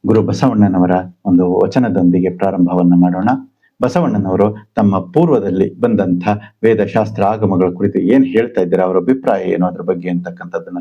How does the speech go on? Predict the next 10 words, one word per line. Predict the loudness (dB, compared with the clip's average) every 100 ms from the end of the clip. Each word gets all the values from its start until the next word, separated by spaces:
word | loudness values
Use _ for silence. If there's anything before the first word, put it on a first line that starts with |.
| -4
ತಿಳ್ಕೊಳ್ಳೋ | -4 -2 -2 -2
ಪ್ರಯತ್ನವನ್ನ | -2 -2 -2 -8 -8
ಮಾಡೋಣ. | -8 -10 -12 -18 -20 _ _ -20 -20 -18 -20 -20 -20 _ _ _ _ _ _ _ _ _ _ _ _ _ _ _ _ _ _ _ _ _ _ _ _ _ _ _ _ _ _ -2
ಬಸವಣ್ಣನವರ | 0 0 0 0 2 0
ವಚನ | 0 0
ಈ | 0 2
ರೀತಿ | 0 0
ಇದೆ. | -2 -2 -4 -6 -8 _ -20 -20 _ _ -2
"ವೇದಶಾಸ್ತ್ರದವರ | 2 2 0 0 0 -2 0 0 2 2 0
ಹಿರಿಯರೆನ್ನೆ, | 0 0 2 2 0 2 2 0 -4